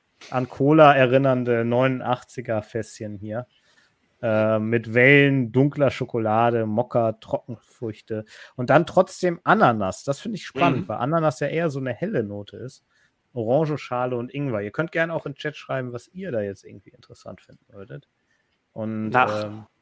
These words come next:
Speaker 2: nach den Tasting Notes würde ich sagen, gerade Ananas und Orange, äh, sind die, sind die, ähm, typischen, äh, Distillerie-Noten von Glenallachie, weil die in allen Tasting Notes vertreten sind.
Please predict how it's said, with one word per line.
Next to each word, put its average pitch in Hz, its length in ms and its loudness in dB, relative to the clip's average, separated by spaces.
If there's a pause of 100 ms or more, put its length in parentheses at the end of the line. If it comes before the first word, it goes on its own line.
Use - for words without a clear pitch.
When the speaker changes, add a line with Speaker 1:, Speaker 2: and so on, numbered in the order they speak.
(800)
Speaker 2:
nach 131 140 2
den 151 160 4
Tasting 165 380 2
Notes 185 220 2
würde 165 140 2
ich 156 80 2
sagen, 156 320 4
gerade 143 260 6
Ananas 160 400 4
und 156 100 -4
Orange, 170 680 0
äh, 151 320 4
sind 139 320 -4
die, 135 320 0
sind 131 320 -8
die, 131 240 -2
ähm, 123 880 0 (1500)
typischen, 139 880 2
äh, 135 360 6
Distillerie-Noten 135 880 4
von 117 300 0
Glenallachie, 120 640 4
weil 117 140 6
die 143 160 2
in 147 140 4
allen 127 440 2 (920)
Tasting 123 340 2
Notes 120 180 -2
vertreten 127 420 0
sind. 110 300 0